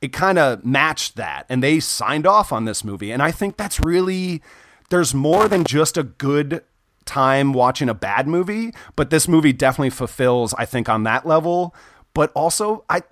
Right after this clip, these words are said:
I don't know, I was finding stuff to, like, enjoy, but also chew on a little bit. So, uh, I had, I had quite a bit of fun with this movie, but I do think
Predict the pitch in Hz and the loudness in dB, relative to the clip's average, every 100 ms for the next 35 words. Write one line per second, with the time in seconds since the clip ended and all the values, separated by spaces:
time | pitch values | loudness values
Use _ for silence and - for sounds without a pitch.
0 | - 127 170 247 359 - 127 143 160 - | -2 0 2 2 0 -2 0 2 0 0
1 | 147 139 170 175 - 175 170 - 175 160 | -2 0 0 -2 -2 0 0 0 -2 2
2 | 170 160 - _ - 165 143 - 139 151 | 2 0 -8 _ 0 0 0 -2 0 2
3 | 160 165 156 143 160 185 - - 226 349 | 0 0 0 0 -2 -6 -4 -4 -2 0
4 | 110 87 92 87 80 85 80 - 143 135 | 0 -4 -8 -8 -8 -8 -4 -2 0 0
5 | 127 - - - _ 123 117 117 117 113 | -2 -8 -20 -20 _ -2 2 4 2 2
6 | - - 143 139 139 - 123 170 156 - | 0 -4 -2 -2 -2 -6 -2 0 -2 -4
7 | 151 160 170 143 131 120 117 117 113 117 | -2 2 2 2 0 0 -2 -2 -4 -6
8 | - 113 123 123 127 127 156 165 160 135 | -4 -2 -2 2 2 2 -2 -2 -2 -2
9 | 120 | -4